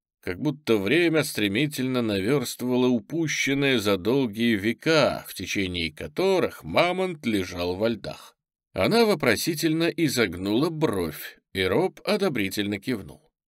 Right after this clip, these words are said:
Он снял горшок с паучьим плющом, висевший на крюке над кухонным окном, а Гейл завернула трупик мамонта в кусочек белой папиросной бумаги.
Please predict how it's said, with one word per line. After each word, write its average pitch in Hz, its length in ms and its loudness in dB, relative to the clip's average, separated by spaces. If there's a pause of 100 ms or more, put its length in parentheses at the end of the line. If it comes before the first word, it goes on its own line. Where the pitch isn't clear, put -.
(180)
Он - 200 0
снял 120 320 2
горшок 98 580 -2
с - 60 -12
паучьим 113 520 0
плющом, 113 680 2
висевший 104 640 0
на 104 160 -2
крюке 101 480 0
над 104 220 0
кухонным 98 560 -2
окном, 90 600 -4 (120)
а 92 160 -4
Гейл 170 720 -2
завернула 165 920 0
трупик 101 500 -4
мамонта 165 600 -2
в 147 80 -14
кусочек 104 600 -6
белой 95 420 -2
папиросной 101 680 -4
бумаги. 120 600 -6